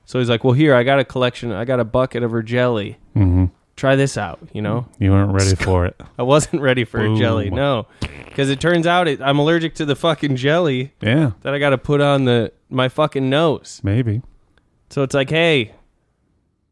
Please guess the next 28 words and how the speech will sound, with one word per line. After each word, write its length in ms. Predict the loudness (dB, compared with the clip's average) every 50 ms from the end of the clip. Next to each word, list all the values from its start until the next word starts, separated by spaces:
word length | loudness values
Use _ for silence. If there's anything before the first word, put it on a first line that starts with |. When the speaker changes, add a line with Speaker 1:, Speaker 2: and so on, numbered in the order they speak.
| _ _ _ _ -14
Speaker 1:
quit 180 | -6 -4 -2 -2
eat-," 380 | 0 -2 -4 -6 -10 -12 -10 -10 -8 -8 -8 -10 -12 -18 -16 -8
I'm 140 | -6 -4 -2
glad 360 | 0 2 2 4 4 2 2
that 140 | 0 -2 -2
she 140 | -2 -2 -2
never 220 | 0 0 0 2
asked 260 | 0 2 0 -2 -2 -4
me 80 | -4 -2
out. 120 | -2 -2
I 80 | -2 0
never 260 | 0 0 2 2 2
went 160 | 2 2 2 2
on 100 | 2 0
that 200 | 0 0 -2 -2
date 200 | 0 0 0 0
with 180 | 0 -2 -4 -4
her, 120 | -4 -6
you 120 | -6 -8 -6
know? 260 | -4 -4 -4 -6 -6 -2
Speaker 2:
Yeah. 220 | 0 2 2 2 0 -2 _ _ _ _ _ _
Speaker 1:
It's 100 | -2 0
Speaker 2:
There's 180 | 2 2 2
Speaker 1:
good. 60 | 0
Speaker 2:
side 200 | 0 0 0 2 0
effects 320 | 0 0 -2 -2 -2 -4
for 140 | -8 -6 -4
this? 300 | -4 -4 -4 -6 -8 -16